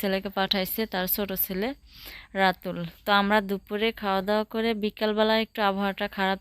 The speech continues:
ছিল, ভাবতেছি বসে একটু গল্প করি। লাবণী আর আমি বসে আছিলাম আমাদের খাটে। তো এখানে আমি এবার থ্রি পিস বানাবো।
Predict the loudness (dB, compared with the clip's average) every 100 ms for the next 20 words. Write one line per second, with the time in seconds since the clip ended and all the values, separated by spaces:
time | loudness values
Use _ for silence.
0 | -4 -2 0 0 -2 -18 -16 -16 -10 2
1 | 2 2 -6 -4 -2 2 2 0 -2 2
2 | 2 2 -4 0 0 4 4 2 0 2
3 | 4 4 2 0 2 2 2 0 -2 -2
4 | -2 -2 -2 -4 -4 -6 -6 -10 _ -20
5 | -20 -18 -20 -18 -2 2 4 4 2 0
6 | 0 2 4 6 4 2 2 0 0 -4
7 | -4 -4 -6 0 4 4 4 2 0